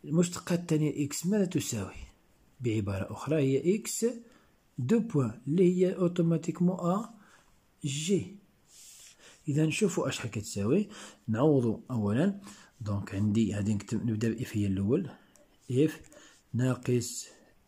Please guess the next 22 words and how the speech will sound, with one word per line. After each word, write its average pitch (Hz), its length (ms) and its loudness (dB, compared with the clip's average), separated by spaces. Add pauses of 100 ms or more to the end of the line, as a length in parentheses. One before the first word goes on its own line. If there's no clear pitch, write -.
(640)
إم 123 640 4
فوا 113 300 0
جي 101 300 0
اللي 98 420 0
هي 85 160 -6 (220)
بي 156 240 2 (300)
سينيس 123 460 -2
ألفا 104 340 -2
تساوي 120 760 -2
إم 185 160 -2 (720)
أ 123 100 0
جي. - 280 -8 (480)
نقسمو 143 360 -2
على 107 320 -2
إم، 151 60 0
شنو 110 240 -4
تبقى 101 180 -4
لنا؟ 160 260 2 (560)
أ 135 440 4 (460)
جي 104 500 -4 (460)
تساوي 117 640 0 (380)
إف - 220 -4